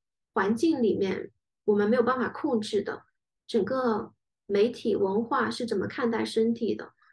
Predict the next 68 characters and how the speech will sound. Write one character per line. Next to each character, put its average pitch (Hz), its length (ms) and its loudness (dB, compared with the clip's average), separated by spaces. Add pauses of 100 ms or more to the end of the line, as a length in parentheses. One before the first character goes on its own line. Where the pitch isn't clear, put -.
(140)
怎 208 120 -2
么 190 380 -2 (540)
议 302 160 2
论 247 320 2
我 185 80 2
们 185 160 0
的 202 80 0
身 208 280 2
体， - 280 -8 (180)
我 - 100 -2
们 214 160 4
又 277 200 0
怎 196 200 -2
么 196 300 -2 (100)
给 202 160 2
了 185 160 -2
对 254 160 -2
方 226 220 -2
权 185 320 -4
利， 214 280 -2 (160)
身 262 220 -6
边 269 140 -6
的 247 100 2
人 202 120 4
又 220 140 4
是 226 200 -4
怎 202 180 -2
么 185 140 -2
互 277 180 -6
相 247 180 -6
议 214 100 -4
论 226 220 2
彼 208 200 -4
此 226 160 -2
的 - 100 -2
身 202 300 -4
体。 - 240 -12 (540)
我 196 140 0
现 285 280 -4
在 247 360 -2 (240)
非 277 140 -4
常 247 180 -2
受 269 220 -2
不 254 80 -4
了 208 220 -2
的 - 340 -4
就 214 160 0
是 220 160 0
我 202 80 2
们 190 180 -2
见 294 160 -6
到 247 280 2
人， 185 420 -2
我 202 100 2
们 202 140 2
的 269 100 0
文 226 200 4
化 302 160 -4
里 233 140 2
面 208 220 0
见 330 160 0
到 302 160 -4
人 202 200 0
好 214 120 -6
像 254 160 -6
很 247 140 4
容 190 180 2
易 269 300 2